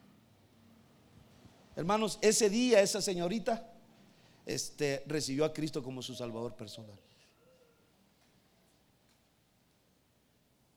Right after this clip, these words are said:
Este, cuando pienso, pienso en eso, hermanos,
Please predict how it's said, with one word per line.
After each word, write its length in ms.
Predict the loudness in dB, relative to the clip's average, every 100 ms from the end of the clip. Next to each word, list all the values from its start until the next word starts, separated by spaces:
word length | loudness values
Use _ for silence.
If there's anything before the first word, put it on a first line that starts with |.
| _
Este, 1000 | -14 -12 -10 -6 -4 -4 -4 -6 -8 -12 -2
cuando 320 | 0 0 0
pienso, 680 | 4 4 4 4 6 4 0 2
pienso 300 | 4 6 4
en 100 | 6
eso, 280 | 4 4 2
hermanos, 720 | 2 0 0 -2 -6 -10